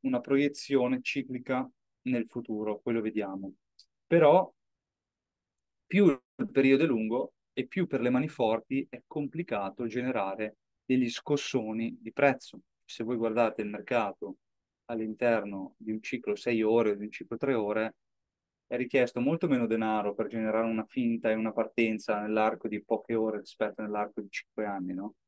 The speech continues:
È richiesto molto meno denaro. Quindi più il periodo è lungo e, e più è difficile confondere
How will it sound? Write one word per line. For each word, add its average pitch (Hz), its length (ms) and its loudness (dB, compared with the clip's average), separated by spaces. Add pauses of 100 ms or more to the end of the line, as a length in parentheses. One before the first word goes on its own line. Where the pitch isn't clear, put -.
(300)
È - 100 -6
richiesto 117 420 -2
molto 117 280 -4
meno 107 180 -2
denaro. 101 460 -8 (320)
Quindi 123 320 2
più 170 220 6
il 135 100 8
periodo 120 400 4
è 160 40 4
lungo 104 560 -2 (460)
e, 113 340 -2
e - 140 -8
più 156 180 0
è 139 40 8
difficile 127 680 -2 (200)
confondere 110 960 0